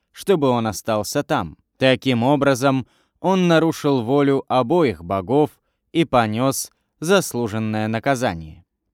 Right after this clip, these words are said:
Ему и раньше приходилось видеть, что собаки переходили от одного хозяина к другому и также подвергались побоям,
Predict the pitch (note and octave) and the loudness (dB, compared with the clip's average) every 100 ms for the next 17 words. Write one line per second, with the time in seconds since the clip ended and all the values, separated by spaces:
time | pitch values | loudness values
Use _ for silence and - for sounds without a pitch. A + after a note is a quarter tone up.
0 | - A#2 C#3+ D3+ C#3+ C3 F3 F3 - F#2+ | -4 0 2 4 4 2 2 -2 -6 -10
1 | G#2+ G#2+ G#2+ A2+ G#2+ - A2+ D#3+ G#2+ - | -8 -6 -4 -2 -2 -2 -2 0 -2 -8
2 | _ _ _ - G3 F3+ C3+ G2+ A#2+ B2+ | _ _ _ -4 -2 0 0 2 0 0
3 | B2+ A#2+ _ _ - F#3 E3 D#3 C3 C3+ | -2 -4 _ _ 0 2 2 0 0 2
4 | B2+ A#2 A#2+ A2 G#2+ G#2+ B2+ C3+ G#2+ B2 | 2 2 -2 -2 -2 0 0 -2 -2 -2
5 | A#2+ A#2 G#2 G2 A2+ G#2 F3 B2+ D#2+ - | 0 -2 -4 -2 -2 0 0 0 -6 -18
6 | _ _ _ _ _ C3 B2 - A#2+ D3+ | _ _ _ _ _ -2 -2 2 4 4
7 | A2 D3 D3+ - _ _ - G3+ D#3+ C#3+ | 2 0 0 0 _ _ 0 2 4 2
8 | A2 A#2+ A#2 - - A2+ C3+ E3+ F#2 D#2 | 2 2 0 -2 -2 0 2 0 -2 -10